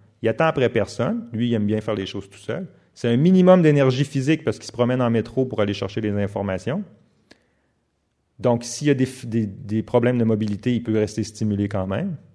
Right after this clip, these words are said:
Et en plus, ça augmente ses interactions sociales parce que je vous dirais que c'est devenu la personne la plus populaire de toute la parenté. Une autre forme d'activité moins sociale, individuelle, assez sociale quand même, mais très individuelle, c'est l'informatique aujourd'hui.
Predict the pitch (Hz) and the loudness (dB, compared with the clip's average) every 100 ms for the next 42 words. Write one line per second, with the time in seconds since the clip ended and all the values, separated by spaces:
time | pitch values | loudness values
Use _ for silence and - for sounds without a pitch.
0 | _ _ _ - 139 139 117 143 196 - | _ _ _ 0 4 4 4 6 6 6
1 | 135 117 135 147 147 120 120 123 117 - | 2 2 4 4 2 -2 0 2 2 2
2 | 123 113 98 165 170 - 110 104 104 123 | -2 0 0 0 -2 -4 -4 -2 -2 -2
3 | 131 110 101 107 120 - 98 135 104 - | -4 -4 -2 -2 -2 -4 -4 -4 -6 -4
4 | 104 101 117 131 95 - 113 104 101 98 | -6 -2 -2 0 -2 -4 -4 0 0 -2
5 | 90 - - _ _ _ _ _ _ _ | -6 -12 -18 _ _ _ _ _ _ _
6 | _ _ _ - _ _ _ _ _ _ | _ _ _ -20 _ _ _ _ _ _
7 | _ _ _ _ _ _ _ _ _ _ | _ _ _ _ _ _ _ _ _ _
8 | _ _ _ _ 139 135 160 156 - - | _ _ _ _ 2 6 6 4 -6 -10
9 | - 160 165 135 - 123 117 170 185 - | 4 4 8 6 4 -6 2 2 2 -2
10 | - - 131 123 143 151 139 - 160 165 | -20 -8 0 4 4 6 4 6 4 4
11 | 185 127 117 117 120 110 123 165 - - | 4 0 -2 -2 -6 2 2 2 -2 -4
12 | - - 262 220 170 202 202 170 143 180 | -4 0 2 4 6 6 4 4 4 2
13 | 190 135 170 156 135 120 117 107 160 226 | 2 2 2 2 0 -2 -6 0 2 2
14 | - 131 131 - 117 101 - 165 113 98 | -2 0 0 0 -2 -2 -6 -8 -6 -6
15 | 92 92 | -8 -12